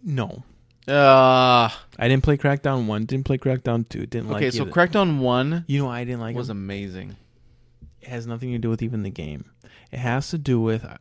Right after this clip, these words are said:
Speaker 1: in the group of friends that I had, a lot of people were saying that Crackdown was the Halo killer, and I was like, "Fuck you, Crackdown."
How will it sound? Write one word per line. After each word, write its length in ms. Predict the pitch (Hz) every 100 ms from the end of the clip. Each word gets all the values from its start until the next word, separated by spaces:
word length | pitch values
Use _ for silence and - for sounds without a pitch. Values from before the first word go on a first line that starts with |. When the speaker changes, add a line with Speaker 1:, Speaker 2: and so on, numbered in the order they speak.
| _ _
Speaker 1:
in 280 | 135 117 107
the 80 | 104
group 260 | - 147
of 120 | 175 -
friends 360 | 135 123 127
that 100 | 117
I 80 | 110
had, 540 | 107 107 98 107 123 - _ _ _ _ _ - _ -
a 120 | 113
lot 240 | 104 92
of 80 | 135
people 260 | - 151 139
were 120 | 135
saying 340 | - - 113 110
that 140 | -
Crackdown 720 | - 113 117 - 123 127 120
was 360 | 110 101 98 - -
the 140 | - -
Halo 400 | - 110 107 113
killer, 480 | - 127 127 135 _
and 100 | -
I 60 | 69
was 80 | 98
like, 180 | -
"Fuck 320 | - 110 - -
you, 80 |
Crackdown." 640 | - 90 64 - 52 53